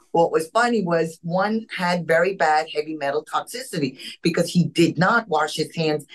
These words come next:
and that repeated exposure of the metals on the cigarette was being inhaled through his body, and the accumulation over time can present with neurological symptoms, and it can be deadly. And I want to use that word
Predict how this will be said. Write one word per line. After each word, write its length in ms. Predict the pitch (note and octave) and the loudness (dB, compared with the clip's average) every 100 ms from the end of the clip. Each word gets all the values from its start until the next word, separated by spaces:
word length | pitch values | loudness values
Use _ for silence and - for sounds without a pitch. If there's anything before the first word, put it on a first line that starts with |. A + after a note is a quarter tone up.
| - - | -12 2
and 160 | E3+ | 2
that 180 | D#3 D3+ | 4 2
repeated 560 | D#3+ - - A#3 G#3+ F#3 | -2 -2 2 4 4 2
exposure 960 | E3 - - G#3+ A3 F#3+ - D3 C3+ - - _ | 0 -6 4 6 6 4 0 -2 -2 -6 -20 _
of 260 | D#3+ F#3 F#3 | 2 2 2
the 220 | F#3+ E3+ E3+ | 0 -2 0
metals 540 | D#3+ F3+ F3+ E3 - _ _ | 0 2 2 0 -4 _ _
on 280 | - F#3+ G3+ | 0 2 2
the 80 | F#3+ | 0
cigarette 460 | F3+ G3 F#3 D#3+ - - - | 0 -2 0 0 0 -12 -2
was 200 | D#3+ D#3+ | -2 0
being 340 | F#3+ F#3 F3+ | 2 2 2
inhaled 500 | - C#3+ E3+ F#3 F3+ | 2 0 2 2 0
through 180 | E3 E3 | 0 2
his 180 | D#3 D#3 | 2 0
body, 580 | - E3 G#3+ G3 D#3 C#3+ - - | 2 2 4 2 0 -4 -12 -8
and 140 | E3 | -4
the 100 | C#3+ | -4
accumulation 1080 | - - G#3 F#3 E3+ F3 G#3+ A3 - E3+ E3+ _ - | -6 -6 -2 0 2 2 2 0 -2 -2 -2 _ 0
over 300 | E3 D#3 D#3 | 0 2 -2
time 440 | - A3 G3+ E3+ - _ - | 0 2 2 2 -6 _ -2
can 160 | E3+ | -2
present 440 | - E3+ F3 F3 F3 | 0 -2 2 0 4
with 220 | D#3 C#3 | 2 4
neurological 840 | C#3+ E3 C#3+ D3 F#3 A3 F#3+ - | 2 4 4 4 4 0 -4 -6
symptoms, 500 | - D#3 C#3 D3+ C#3 - - | -6 -6 -2 -2 -2 -6 -4
and 120 | D#3 | 0
it 120 | D3+ - | 0 0
can 280 | E3 E3 | 2 2
be 260 | D3+ D#3+ D#3 - | 2 2 2 0
deadly. 520 | D#3+ E3+ C3+ A#2 - _ _ | 2 2 2 -2 -2 _ _
And 120 | - D3 | -2 0
I 40 | |
want 220 | C3+ E3+ | 2 2
to 60 | F3 | 0
use 220 | D#3+ D#3+ | -2 -2
that 220 | D#3 - | 0 -2
word 280 | - C#3+ C#3+ | 0 -2 -2